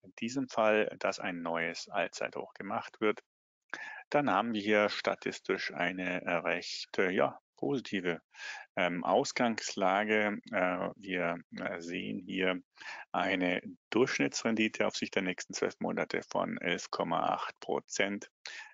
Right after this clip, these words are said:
äh, Median sogar noch höher, dreizehn Komma drei, und vor allem hier die, äh, Trefferquote mit zweiundneunzig Komma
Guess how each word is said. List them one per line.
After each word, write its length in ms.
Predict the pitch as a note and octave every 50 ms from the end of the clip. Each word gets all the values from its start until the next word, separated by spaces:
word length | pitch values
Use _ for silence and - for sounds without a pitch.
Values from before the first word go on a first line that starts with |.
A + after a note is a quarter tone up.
| _ _ -
äh, 240 | - G2 F2+ F2
Median 480 | E2+ F2+ F#2+ G2 - F#2 F2 F2 E2+ E2
sogar 240 | E2+ E2+ E2+ E2+ E2
noch 160 | E2 E2 -
höher, 200 | G#2+ G#2+ G#2 G2
dreizehn 400 | - G2 F#2 F2 F2 - - -
Komma 240 | - F2 F2 F2 E2+
drei, 400 | - G#2 G#2+ A#2+ C3 C3 B2 A#2
und 240 | A2+ G#2 G2 F#2+ - - - -
vor 140 | - - -
allem 300 | F2+ F2+ F2+ F2 F2 F2
hier 400 | F2 F2+ F2 F2 E2+ E2+ E2 E2+ - _ - - - - - - - - - - -
die, 180 | G2+ F2 F2+
äh, 200 | F2+ - - -
Trefferquote 680 | - - - G2+ F#2+ - F#2+ - - - F#2+ F#2+ - B2+
mit 160 | C3+ C3+ -
zweiundneunzig 840 | - - - F2+ F#2 G2 G#2 F#2+ F2+ F#2 F#2+ F#2+ F2+ - - - -
Komma 380 | - - F#2+ F#2 F2+ F2 -